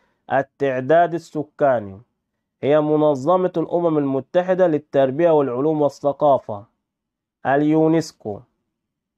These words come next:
يعبر عن كل ما تركه لنا الأجداد من أماكن تاريخية وفنون وصناعات،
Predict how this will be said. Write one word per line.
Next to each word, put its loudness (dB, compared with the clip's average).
يعبر 0
عن 0
كل 2
ما 2
تركه 0
لنا 2
الأجداد 0
من -8
أماكن -2
تاريخية 0
وفنون 0
وصناعات، 0